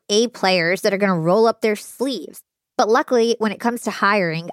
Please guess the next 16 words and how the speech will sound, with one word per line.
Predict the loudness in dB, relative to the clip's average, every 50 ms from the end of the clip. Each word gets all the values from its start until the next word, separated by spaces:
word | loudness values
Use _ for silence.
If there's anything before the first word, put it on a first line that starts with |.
| _ -2
I | -2
no | 0 0 0 0 0 2
longer | 2 2 0 0 0 0 -2 -4
feel | -4 -2 0 0 2 0 0 _ 0
overwhelmed | 2 2 2 2 0 0 0 0 -2 -2 -6 -6 -4
by | -4 -4
the | -2 -4
search | -6 -6 -6 -6 -6 -6
for | -8 -8
the | -8 -8
perfect | -8 -8 -6 -4 -4 -4 -4 -6
candidate | -4 -4 -2 -2 -2 -4 -8 -10 -12 _ _ _ _ -6
because | 0 0 0 0 0 _ 0
I | 2 2 2
use | 0 0 -2 -2 -4
Indeed, | -4 -4 -4 -4 -4 -6 -6